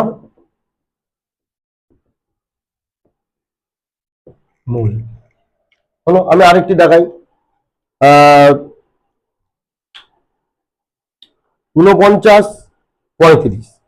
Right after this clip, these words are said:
ঊনপঞ্চাশ, পঁয়ত্রিশ। এটি সি এর অঙ্কটা, ঊনপঞ্চাশ, পঁয়ত্রিশ। সি এর দাগের অঙ্কটা কি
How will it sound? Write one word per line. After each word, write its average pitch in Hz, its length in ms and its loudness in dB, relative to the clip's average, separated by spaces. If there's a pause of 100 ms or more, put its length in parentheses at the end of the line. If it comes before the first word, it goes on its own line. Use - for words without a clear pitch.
ঊনপঞ্চাশ, 180 580 -2
পঁয়ত্রিশ। 117 380 -6 (2250)
এটি 143 180 -8 (100)
সি 165 200 -10
এর 190 140 0
অঙ্কটা, 160 340 2 (1200)
ঊনপঞ্চাশ, 160 540 0
পঁয়ত্রিশ। 120 360 -4
সি 165 140 -10
এর 170 100 -4
দাগের 156 280 -2
অঙ্কটা 147 300 -4
কি 151 60 -10